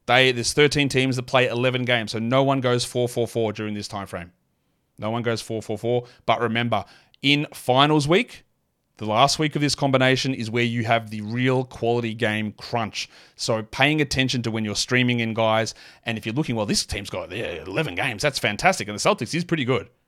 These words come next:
Even though they've only got three games in final week, they play all of those. No, they don't. They play two of those on the, um, quality game days.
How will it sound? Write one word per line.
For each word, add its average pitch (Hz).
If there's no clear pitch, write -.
Even 147
though 156
they've 147
only 143
got 135
three 135
games 123
in 110
final 139
week, 110
they 123
play 117
all 135
of 123
those. 113
No, 123
they 113
don't. 131
They 131
play 127
two -
of 160
those 117
on 117
the, 110
um, 107
quality 113
game 107
days. 92